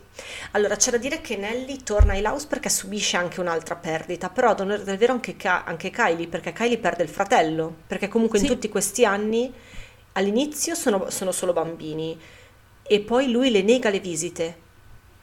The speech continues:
Speaker 2: Sì.
Speaker 1: Quindi effettivamente anche lei subisce un'ulteriore perdita, che è quella del fratello, e resta sola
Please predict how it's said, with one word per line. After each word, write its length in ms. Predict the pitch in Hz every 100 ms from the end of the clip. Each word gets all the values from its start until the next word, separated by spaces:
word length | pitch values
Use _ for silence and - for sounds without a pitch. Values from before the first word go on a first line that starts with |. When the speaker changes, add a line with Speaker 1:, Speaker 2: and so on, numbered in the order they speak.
| - -
Speaker 2:
Sì. 240 | 226 214
Speaker 1:
Quindi 280 | - 247 220
effettivamente 680 | 202 220 214 220 220 247 254
anche 300 | 208 214 226
lei 140 | 208
subisce 580 | 226 180 185 - 175 170 -
un'ulteriore 720 | 196 190 190 190 185 180 175
perdita, 540 | 170 165 - 180 240
che 120 | 240 190
è 60 |
quella 200 | - 160
del 140 | 160 156
fratello, 840 | - 175 165 160 160 175 202 269 - - - -
e 100 | 202
resta 320 | 185 - 202
sola 600 | - 233 175 160 180 208